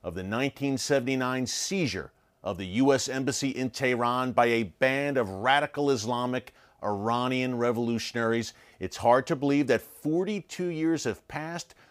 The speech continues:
since fifty-two American hostages were taken at that embassy and held for well over a year. Four hundred forty-four days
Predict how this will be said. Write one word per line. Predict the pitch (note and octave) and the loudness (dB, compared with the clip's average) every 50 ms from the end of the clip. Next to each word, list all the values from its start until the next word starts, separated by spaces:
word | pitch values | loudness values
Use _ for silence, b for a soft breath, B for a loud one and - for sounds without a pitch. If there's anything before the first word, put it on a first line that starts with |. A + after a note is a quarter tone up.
| b b b b | b b b b
since | _ - - C#3+ C3 A#2+ - - | _ -4 -2 0 0 0 -2 -8
fifty-two | - - - G#3+ A3 A3 - D3+ B2+ A2 - - - A#3 A#3+ C#3+ A2+ G#2 A2+ B2+ - b b b b b b - | -14 -6 -4 -4 -4 -2 -4 -4 -4 -4 -6 -4 -2 2 2 4 4 4 2 -2 -4 b b b b b b -16
American | - F#2 F#2 G2 A2 A#2+ C3 C#3 D3+ D3+ - D#3+ D3+ C3+ | -14 -10 -6 -4 0 2 4 4 4 2 2 -2 -4 -4
hostages | A#2 G#2 B2 C3 C#3 C#3+ - - D#3 B2+ C#3+ D3+ B2+ G#2 | -4 -2 0 0 0 0 -2 -4 -6 -2 -2 -2 -2 0
were | G#2 G#2 | -4 -4
taken | - - - - C3+ C#3 - - D3+ C#3 - | -4 -4 -2 0 0 0 0 -2 -6 -6 -4
at | - B2+ C3 C3+ - | -6 -8 -8 -4 0
that | C#3+ C3 B2 - | 0 0 0 0
embassy | B2 B2+ B2 B2+ A#2+ - - C3+ C3 B2 B B B B B B | -4 -4 -2 -2 -2 -2 0 0 0 0 B B B B B B
and | G2 A2+ A2 G2 | -6 -6 -4 0
held | A2 D3 D3 C#3+ C#3+ D3 B2 - | 2 4 6 6 4 2 0 -4
for | - A#2+ A#2 A2 G2+ | -4 -2 0 0 -2
well | F2+ F2+ A2+ B2 C#3 D3+ E3 E3 - - - | 0 -2 0 0 2 0 0 -2 -4 -4 -2
over | A#2 A#2 A#2+ A#2+ A2 B2 A#2 | 0 0 0 0 -2 -4 -4
a | - G#2+ G#2+ | -4 -4 -6
year. | G#2 G2+ A2 A#2 A#2 A2+ G#2+ G#2 G2 | -4 -2 -2 0 0 0 0 -2 -4
Four | - - - D3+ E3 F#3 E3+ | -8 -12 -6 0 2 2 2
hundred | D3+ E3 E3 D3 D#3+ C#3 - | 2 0 0 0 -2 -4 -4
forty-four | - - - - D3+ E3 E3+ F3 F3 E3 - - D3+ D3+ D3+ C#3+ | -8 -20 -10 -6 -2 0 0 0 -2 -2 -6 -2 -2 0 0 0
days | B2 C3 C3+ C3 B2 A2+ A2 G#2+ F#2+ - - | 2 4 4 4 4 4 2 0 -2 -6 -10